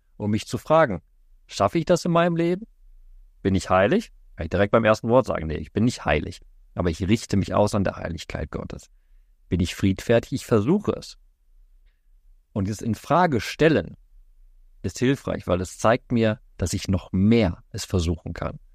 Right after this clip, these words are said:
Und ich weiß, dass ich es noch mehr versuchen kann, weil ich glaube, dass diese Weisheit von oben in mich eingepflanzt ist mit dem Jakobusbrief.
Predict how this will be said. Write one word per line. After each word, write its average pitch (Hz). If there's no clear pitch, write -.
Und 92
ich 87
weiß, 143
dass 98
ich 87
es -
noch 87
mehr 87
versuchen 95
kann, 104
weil 92
ich -
glaube, 104
dass 101
diese 85
Weisheit 101
von 101
oben 117
in 127
mich 120
eingepflanzt 95
ist 98
mit 92
dem 90
Jakobusbrief. -